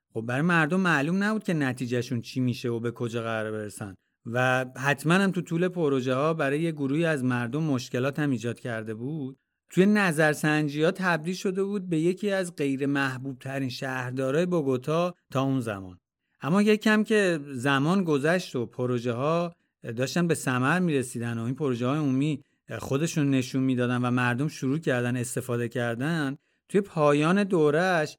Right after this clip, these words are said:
نتیجهٔ نظرسنجی‌ها کلاً عوض شد و تبدیل شد به یکی از محبوب ترین شهردارای تاریخ بوگوتا.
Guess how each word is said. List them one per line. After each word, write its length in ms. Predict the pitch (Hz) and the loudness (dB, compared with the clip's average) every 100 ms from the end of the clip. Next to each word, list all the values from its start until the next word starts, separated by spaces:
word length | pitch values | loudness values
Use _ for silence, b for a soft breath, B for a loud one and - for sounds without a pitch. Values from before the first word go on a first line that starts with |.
| _ _ | _ _
نتیجهٔ 600 | 123 135 143 160 131 165 | 0 0 0 -2 0 2
نظرسنجی‌ها 800 | 202 190 147 143 131 143 139 135 | 4 2 4 2 2 2 2 2
کلاً 440 | 175 - 151 135 151 | -2 2 4 6 4
عوض 380 | 175 135 135 127 | 4 4 2 0
شد 260 | - 92 - _ _ | -10 -16 -18 _ _
و 120 | 117 127 | -4 -4
تبدیل 440 | 127 139 135 170 | 0 0 0 -2
شد 200 | 175 202 | 0 0
به 120 | 175 | 2
یکی 180 | 170 202 | 0 0
از 100 | 185 | 0
محبوب 520 | 180 147 139 131 139 | 2 2 0 -4 -6
ترین 260 | 135 139 139 | 0 0 0
شهردارای 760 | - 135 131 127 135 131 151 | 0 0 0 -2 0 2 2
تاریخ 400 | 175 156 135 139 | 2 2 2 0
بوگوتا. 580 | 160 123 110 101 104 90 | -2 -2 -4 -8 -10 -12